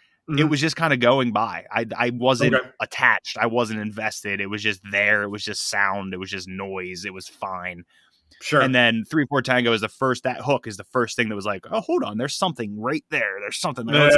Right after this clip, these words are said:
Speaker 2: Yeah.
Speaker 1: dig into that a little bit." And
Speaker 2: Yeah,
Speaker 1: then,
Speaker 2: yeah.
Speaker 1: and then other tracks began to grow on me. The nervousness that I was on the line about the vocals grew on me. Like, that kinda went away, so I didn't have a problem with it. I was like, "I get what you guys are doing. I get the vibe. Let's just, you know, let's keep it up."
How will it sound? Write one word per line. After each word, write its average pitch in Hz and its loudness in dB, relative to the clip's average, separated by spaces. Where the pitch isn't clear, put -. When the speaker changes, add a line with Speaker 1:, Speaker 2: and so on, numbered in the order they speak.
Speaker 2:
Yeah. 135 8
Speaker 1:
dig 117 -4
into 110 -2
that 98 0
a - -12
little 92 -10
bit." 95 -12
And 139 -2
Speaker 2:
Yeah, 139 2
Speaker 1:
then, 131 6
Speaker 2:
yeah. 127 2
Speaker 1:
and 147 -2
then 143 2
other 156 6
tracks 139 4
began 123 0
to 120 0
grow 120 0
on 113 0
me. 110 -4
The 123 4
nervousness 139 -2
that 127 -4
I 120 4
was 120 0
on 113 -2
the 107 -4
line 117 0
about 110 0
the 110 -8
vocals 107 -6
grew 117 0
on 107 0
me. 107 -4
Like, 101 -4
that 113 0
kinda 110 -2
went 107 -2
away, 101 -4
so 101 -8
I 95 -6
didn't 98 -8
have 98 -2
a 95 -6
problem 104 -2
with - -6
it. 101 -2
I 101 -2
was 104 -4
like, 160 -4
"I 330 0
get 320 -4
what 175 -2
you 160 -2
guys 135 6
are 120 -2
doing. 123 0
I 117 0
get 131 -6
the 113 -10
vibe. 107 0
Let's 117 -12
just, - -14
you 117 -6
know, 120 -4
let's 123 -8
keep 131 -4
it 113 -2
up." 107 2